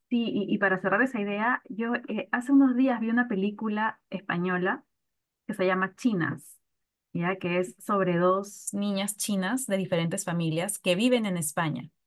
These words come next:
Una de ellas migró con toda su familia y tienen la típica tiendita, em, de cosas chinas,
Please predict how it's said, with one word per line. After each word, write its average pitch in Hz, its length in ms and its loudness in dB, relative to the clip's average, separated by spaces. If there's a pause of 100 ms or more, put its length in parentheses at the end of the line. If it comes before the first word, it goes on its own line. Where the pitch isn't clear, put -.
(460)
Una 226 280 2
de 190 140 2
ellas 202 300 0
migró 185 480 2
con 180 220 -2
toda 240 200 2
su 240 140 -2
familia 185 380 -2
y 180 60 -2
tienen 190 260 0
la 180 120 2
típica 202 440 -2 (140)
tiendita, 175 1200 0
em, 156 640 -2
de 175 80 -2
cosas - 280 -2
chinas, 220 580 -2